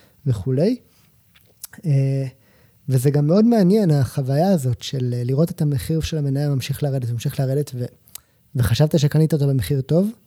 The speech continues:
ובאמת קנית אותו במחיר טוב, אבל המחיר ממשיך להתרסק. כלומר, ראינו אותו יורדים ממאתיים למאה תשעים וחמש, למאה שמונים ושבע. ומאה שמונים ושבע זה המחיר הכי נמוך שהייתה בו בשנתיים האחרונות, אז אני פתאום אומר, "וואלה,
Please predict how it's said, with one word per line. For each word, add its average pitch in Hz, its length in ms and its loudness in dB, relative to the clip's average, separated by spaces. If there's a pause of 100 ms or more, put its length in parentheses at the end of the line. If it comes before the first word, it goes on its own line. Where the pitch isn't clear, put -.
(500)
ובאמת 147 280 4
קנית 226 260 2
אותו 202 140 0
במחיר 160 280 4
טוב, 170 240 0 (520)
אבל 143 80 0
המחיר 135 200 4
ממשיך 175 260 2
להתרסק. 185 640 -2
כלומר, 131 220 -4
ראינו 156 240 4
אותו 180 160 2
יורדים 170 380 2
ממאתיים 135 800 -2
למאה 139 200 -4
תשעים 156 320 -6
וחמש, 147 580 -6 (500)
למאה 143 200 4
שמונים 160 320 4
ושבע. 165 420 2 (920)
ומאה 123 360 4
שמונים 170 260 4
ושבע 190 300 2
זה 131 100 2
המחיר 139 280 0
הכי 175 140 0
נמוך 175 220 4
שהייתה 180 240 0
בו 175 100 0
בשנתיים 170 460 0
האחרונות, 180 540 -2
אז 131 100 -4
אני 127 100 0
פתאום 151 220 -4
אומר, 151 200 -4
"וואלה, - 200 -14